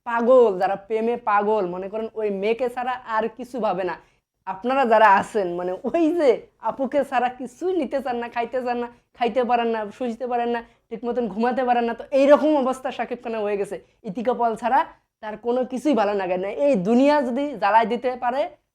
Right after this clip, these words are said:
তাও সম্ভব, তবে ইতিকা পালকে লাগবে, এটাই বুঝাইছে। এটা উন্মাদ প্রেমিকের কাহিনী থাকতেছে এখানে, রোমান্স থাকতেছে, ভায়োলেন্স থাকতেছে, রাজনীতি থাকতেছে, just অসাধারণ। আবার অ্যাকশন থাকতেছে, মানে একের মধ্যে দশ পাইবেন, যেটা বাস্তব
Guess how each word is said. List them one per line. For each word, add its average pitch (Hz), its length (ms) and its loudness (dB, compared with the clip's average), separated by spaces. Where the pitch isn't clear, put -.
তাও 220 240 4
সম্ভব, 214 480 0
তবে 185 260 -8
ইতিকা 202 320 -8
পালকে 165 320 -10
লাগবে, 160 260 -12
এটাই 220 260 2
বুঝাইছে। 214 480 -4
এটা 240 220 -8
উন্মাদ 294 400 6
প্রেমিকের 247 540 0
কাহিনী 208 420 -6
থাকতেছে 214 480 -10
এখানে, 262 340 -6
রোমান্স 233 460 0
থাকতেছে, 247 600 -6
ভায়োলেন্স 226 580 0
থাকতেছে, 269 380 -12
রাজনীতি 214 560 0
থাকতেছে, 170 480 -18
just 202 240 -6
অসাধারণ। 190 540 -2
আবার 170 220 -2
অ্যাকশন 185 440 -2
থাকতেছে, 165 400 -14
মানে 226 140 0
একের 254 380 6
মধ্যে 262 320 2
দশ 196 300 0
পাইবেন, 131 420 -8
যেটা 180 120 -8
বাস্তব 185 380 -6